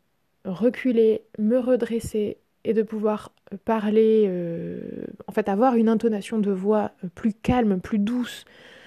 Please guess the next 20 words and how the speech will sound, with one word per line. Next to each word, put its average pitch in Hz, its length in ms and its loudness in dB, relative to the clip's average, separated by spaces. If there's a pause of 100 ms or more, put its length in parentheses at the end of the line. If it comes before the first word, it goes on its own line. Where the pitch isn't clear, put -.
(260)
plus 208 600 0 (340)
basse 233 520 -2 (180)
par 180 140 -4
rapport 185 300 -2
à 180 40 -4
la 170 100 -6
sienne, 277 380 0 (720)
et 220 100 2
le 214 80 6
fait 214 160 2
de 208 80 2
le 190 100 0
regarder, 214 720 2
de 190 120 4
le 185 180 2
reconnaître, 208 920 0
en 190 80 -10
fait, 254 380 -6 (260)
ça - 320 -12
avait 190 520 -2